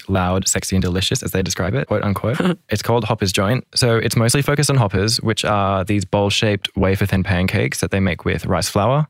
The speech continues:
Speaker 1: and then you can fill them with whatever your heart desires.
Speaker 2: Yep, beautiful food in them. Why Sri Lankan?
Speaker 1: So Jason Jones and Brahmin Pereira recently went on a trip to Sri Lanka, as well as Brahmin's heritage being Sri Lankan.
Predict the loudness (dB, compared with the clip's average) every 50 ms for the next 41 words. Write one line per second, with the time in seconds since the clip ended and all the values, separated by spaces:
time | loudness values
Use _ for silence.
0 | _ 0 2 2 2 2 2 0 0 0 0 -2 0 -2 -2 0 0 -2 -2 -4
1 | -6 -8 -8 -6 -4 -2 -2 0 0 0 0 -2 -2 -2 -2 -2 -2 -4 -6 -8
2 | -6 -4 -4 -6 -4 -4 -4 -4 -2 -4 -6 -4 -4 -2 -2 -2 -2 -4 -4 -6
3 | -10 -16 -18 -10 -4 -2 0 0 2 0 0 0 0 0 0 0 0 -2 -4 -4
4 | -6 -8 -4 -2 0 2 2 2 0 -2 _ _ _ _ _ -2 0 0 2 2
5 | 2 2 2 2 2 2 2 2 2 0 0 2 2 2 0 -2 -2 -2 0 0
6 | 2 2 2 0 0 0 0 0 0 0 0 0 -2 -2 -6 _ _ _ _ _
7 | _ _ _ _ -2 0 0 2 0 0 2 2 2 0 0 0 -2 -2 0 0
8 | 0 0 0 0 0 0 -2 -2 -4 -4 -2 0 0 0 0 0 0 0 0 -2
9 | -2 -6 -8 _ -2 0 0 2 2 0 0 0 -2 -2 -2 -2 -4 -2 -2 -2
10 | 0 0 -2 -2 -4 -4 -4 -2 -2 -2 -2 -2 -2 -2 -2 -4